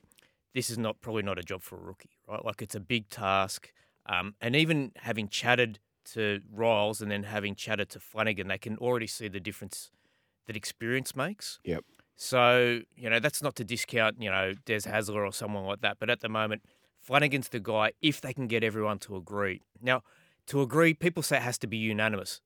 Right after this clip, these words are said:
Speaker 1: There are eight people on the board. It doesn't mean that it has to be eight zip.
Speaker 2: Right.
Speaker 1: But it needs to be unanimous in terms of shareholders. So you've got Wynn and you've got,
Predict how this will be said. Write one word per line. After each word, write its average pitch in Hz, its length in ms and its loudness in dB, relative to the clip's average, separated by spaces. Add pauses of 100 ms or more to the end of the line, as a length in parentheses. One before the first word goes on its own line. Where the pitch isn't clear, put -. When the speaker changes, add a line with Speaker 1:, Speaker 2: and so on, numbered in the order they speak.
Speaker 1:
There 110 100 2
are 113 120 2
eight 143 180 4
people 120 300 -2
on 117 100 4
the 101 80 0
board. 98 360 0 (320)
It - 40 -10
doesn't 165 220 4
mean 160 160 6
that 131 140 4
it - 180 -6
has 117 180 -2
to 123 80 -4
be 107 220 0
eight 107 200 4
zip. 95 320 0 (200)
Speaker 2:
Right. 87 240 0
Speaker 1:
But - 120 2
it 123 80 0
needs 147 260 4
to 156 100 -2
be 135 80 4
unanimous 123 760 2 (180)
in 117 100 -4
terms 120 240 -2
of 110 80 -4
shareholders. 127 540 4
So 107 100 -6
you've 104 80 -4
got 110 180 -4
Wynn 185 400 0 (580)
and 117 180 2
you've 110 180 0
got, 120 260 2